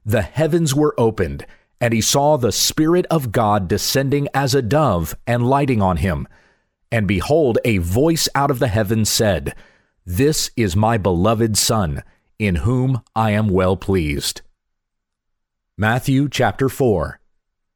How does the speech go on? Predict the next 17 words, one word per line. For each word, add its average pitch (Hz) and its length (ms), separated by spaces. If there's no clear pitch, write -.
Then 139 180
Jesus 160 480
was 127 160
led 113 240
up 117 160
by 113 200
the 135 100
Spirit 80 480
into 131 280
the 131 100
wilderness 104 680
to 120 140
be 110 140
tempted 107 420
by 95 160
the 92 140
devil. 90 440